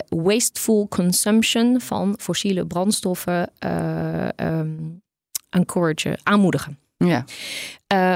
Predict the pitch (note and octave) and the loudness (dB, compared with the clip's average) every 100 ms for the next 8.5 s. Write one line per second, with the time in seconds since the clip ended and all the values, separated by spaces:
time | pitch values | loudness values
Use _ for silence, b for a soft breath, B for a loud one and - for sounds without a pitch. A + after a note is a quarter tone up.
0 | - G3 F3 F#3+ A#3+ C4 A#3+ - F#3+ F3+ | 2 2 2 2 2 2 0 2 2 2
1 | F#3+ G3 G3 G3 F#3 - F3 F3+ - F3+ | 2 2 2 0 -2 -2 -2 -2 -2 -4
2 | F#3 F3+ E3+ E3+ E3+ F#3 G#3 - F#3 F3+ | 0 2 2 0 0 2 0 0 -2 -4
3 | - F3+ F3 F3+ E3+ G3 G#3+ A#3 A3+ - | -2 -2 -2 -2 0 2 2 0 -2 0
4 | F#3 F3+ F3+ - A3 A3+ G3+ - F#3 G#3+ | 0 -2 -4 -2 -2 2 0 2 -2 0
5 | A3+ - G3+ A3 G#3+ G#3+ F#3 F#3 - F3+ | -2 -2 -2 2 2 2 2 0 0 -4
6 | F3+ F3 F3 E3 E3+ F3 F3+ F3+ F#3+ G#3 | -2 -2 -2 -2 -2 -2 -2 0 0 0
7 | F3+ F3 E3+ - E3 - F3 G3 F3+ F3 | 0 0 -2 -2 -4 -2 -2 0 0 0
8 | F#3 G#3 G#3 A#3 A#3+ | 2 0 2 2 2